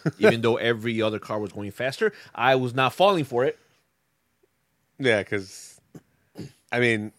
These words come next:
Speaker 1: if you got into an accident, that rental car would have been a lot more expensive, right?
Speaker 2: Well, no, you, uh, I paid for the insurance.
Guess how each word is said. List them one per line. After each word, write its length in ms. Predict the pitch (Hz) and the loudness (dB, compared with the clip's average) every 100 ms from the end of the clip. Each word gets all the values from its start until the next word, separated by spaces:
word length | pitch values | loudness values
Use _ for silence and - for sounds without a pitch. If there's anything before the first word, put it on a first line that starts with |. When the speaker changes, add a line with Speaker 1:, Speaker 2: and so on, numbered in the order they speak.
| - | -20
Speaker 1:
if 140 | - | -4
you 40 | 135 | 2
got 100 | 131 | 2
into 160 | 113 | 2
an 80 | 107 | 0
accident, 460 | 110 113 104 98 95 | 2 0 -4 -8 -4
that 180 | 98 | -4
rental 260 | 95 110 104 | -2 -2 -2
car 280 | - 95 87 | -6 -10 -10
would 100 | 90 | -12
have 60 | 87 | -12
been 100 | 92 | -12
a 80 | |
lot 300 | 87 92 101 107 | -8 -4 -4 -6
more 200 | 107 101 | -8 -10
expensive, 600 | - - 92 - 82 85 | -12 -16 -16 -16 -18 -14
right? 220 | 95 107 - - - | -12 -14 -18 -20 -6
Speaker 2:
Well, 100 | 185 | -2
no, 60 | 196 | -2
you, 340 | 123 120 117 | -4 -6 -4
uh, 180 | 113 104 | -2 -2
I 120 | 98 | -4
paid 180 | - 127 | -6 -8
for 100 | - | -10
the 60 | 87 | -14
insurance. 440 | 80 92 80 _ | -12 -14 -16 _